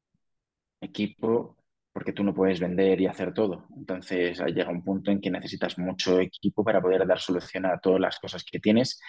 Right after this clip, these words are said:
y que ese equipo sea el mejor posible. Entonces, eh, pero al principio, inevitablemente,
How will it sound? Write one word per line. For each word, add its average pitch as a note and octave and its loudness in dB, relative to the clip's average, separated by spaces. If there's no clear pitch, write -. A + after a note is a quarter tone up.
y - 2
que - 0
ese - 2
equipo - 0
sea F#2 4
el F#2+ 4
mejor - -2
posible. F2+ -2
Entonces, F#2+ 0
eh, E2+ 0
pero - -4
al - -6
principio, F#2+ 2
inevitablemente, F2+ 2